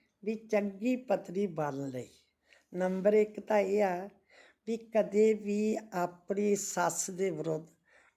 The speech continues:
ਕੋਈ ਅਪਸ਼ਬਦ ਨਾ ਬੋਲੋ, ਕਿਉਂਕਿ ਉਸਨੇ ਬਹੁਤ ਮੱਥੇ 'ਤੇ ਹੱਥ ਧਰ ਕੇ ਆਪਾਂ ਨੂੰ ਉਡੀਕਿਆ ਹੁੰਦਾ।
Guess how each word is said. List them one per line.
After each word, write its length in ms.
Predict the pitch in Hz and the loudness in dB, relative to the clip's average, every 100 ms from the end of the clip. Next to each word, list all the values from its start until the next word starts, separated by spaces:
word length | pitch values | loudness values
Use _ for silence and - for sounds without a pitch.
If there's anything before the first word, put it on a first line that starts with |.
| - | 0
ਕੋਈ 280 | 214 - - 202 | 0 0 2 2
ਅਪਸ਼ਬਦ 640 | 208 220 214 202 180 180 | 2 -6 -2 -2 -2 -4
ਨਾ 280 | 170 147 135 | -4 -4 -6
ਬੋਲੋ, 460 | 127 123 113 - _ _ _ - _ - | -10 -12 -16 -20 _ _ _ -20 _ -2
ਕਿਉਂਕਿ 400 | 208 220 220 220 | 2 2 4 2
ਉਸਨੇ 400 | 220 220 208 226 | 2 0 0 0
ਬਹੁਤ 600 | 185 - 151 170 220 220 | 0 -4 0 0 0 -2
ਮੱਥੇ 480 | 175 170 - - 185 | -2 -2 -4 -4 -2
'ਤੇ 160 | 196 | 0
ਹੱਥ 320 | 185 151 - - | 0 -2 -12 -8
ਧਰ 200 | - 175 | -4 -4
ਕੇ 200 | 139 180 | -4 -2
ਆਪਾਂ 320 | 165 160 - 180 | -2 -2 -2 -2
ਨੂੰ 120 | 175 | -2
ਉਡੀਕਿਆ 540 | 156 151 151 - 160 | -4 -6 -8 -2 -2
ਹੁੰਦਾ। 340 | 139 160 143 | -2 -8 -14